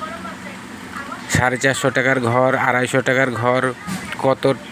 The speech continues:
প্রাইজ হয়েছে, এই রকমভাবে আপনারা মিলিয়ে নেবেন। প্রত্যেক দিন হান্ড্রেড পার্সেন্ট আমার ওই নম্বরে প্রাইজ থাকে। তাই আপনাদের বলছি, একটুখানি যারা টিকিট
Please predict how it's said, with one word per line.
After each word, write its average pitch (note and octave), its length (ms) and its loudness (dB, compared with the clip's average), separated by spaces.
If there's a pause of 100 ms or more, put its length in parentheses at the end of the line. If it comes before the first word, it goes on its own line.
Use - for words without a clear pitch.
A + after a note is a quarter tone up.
প্রাইজ C3 340 2
হয়েছে, B2+ 400 4 (300)
এই C3 100 6
রকমভাবে B2 560 0
আপনারা C3 360 2
মিলিয়ে B2+ 400 4
নেবেন। C3 220 2 (480)
প্রত্যেক C#3+ 480 2 (100)
দিন C3+ 200 4 (180)
হান্ড্রেড C3 400 2
পার্সেন্ট C3 340 0 (140)
আমার B2+ 200 2
ওই B2+ 140 2
নম্বরে B2+ 400 2
প্রাইজ B2 400 0
থাকে। A2 300 2 (680)
তাই C3 260 4
আপনাদের B2+ 520 2
বলছি, B2+ 400 4 (480)
একটুখানি D3 600 2 (260)
যারা B2+ 160 4 (100)
টিকিট B2+ 240 0